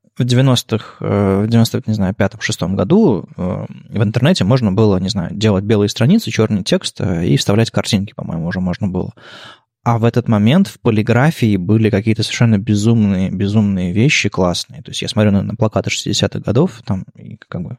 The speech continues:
рекламные какие-нибудь, всё, всё классно. А почему? Потому что нельзя было это делать. Поэтому сайты сначала были вот такими. А потом стали, сайты стали квадратными, потому что экраны были маленькие. Не потому что дизайн, ну,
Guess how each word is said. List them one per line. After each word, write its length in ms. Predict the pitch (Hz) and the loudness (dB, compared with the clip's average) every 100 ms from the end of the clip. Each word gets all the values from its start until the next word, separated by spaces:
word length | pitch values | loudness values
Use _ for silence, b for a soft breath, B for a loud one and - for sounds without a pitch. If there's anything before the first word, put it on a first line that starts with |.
| - | -10
рекламные 440 | 87 101 76 101 | -6 -4 -4 -6
какие-нибудь, 360 | - - - - | -14 -20 -20 -12
всё, 160 | - 113 | -8 -4
всё 200 | - 165 | -2 -2
классно. 400 | - 110 - - b b b b b _ | 0 -2 -4 -14 b b b b b _
А 60 | - | -20
почему? 380 | - - 160 101 | -8 0 0 0
Потому 260 | - 101 170 | -4 0 0
что 140 | - | 4
нельзя 320 | 202 190 131 | 4 6 4
было 180 | 95 82 | 2 0
это 160 | 71 73 | -2 -4
делать. 320 | - 73 - | -6 -6 -4
Поэтому 340 | - 127 131 131 | 0 2 2 0
сайты 320 | - 247 - | 2 0 -2
сначала 400 | - 113 160 190 | -2 0 2 2
были 240 | 110 151 | 2 2
вот 200 | 131 117 | 2 0
такими. 500 | - - - 87 113 - b b b b | -2 -4 -2 -2 -4 -14 b b b b
А 60 | 101 | -14
потом 240 | 87 175 | -2 0
стали, 280 | - 127 120 | 2 0 0
сайты 280 | - 151 - | 0 0 0
стали 220 | - 120 | 0 0
квадратными, 560 | - 110 131 220 165 117 | 2 2 2 2 2 2
потому 260 | - 127 | 2 0
что 160 | - 139 | 2 0
экраны 360 | 135 120 107 | 2 2 2
были 220 | 92 95 90 | 2 0 2
маленькие. 720 | 92 90 85 95 - - - | 0 0 -2 -6 -8 -8 -6
Не 120 | 107 | -4
потому 200 | 95 156 | 0 2
что 140 | - 127 | 2 2
дизайн, 460 | 110 110 104 92 123 | 2 2 2 0 0
ну, 220 | 135 | 0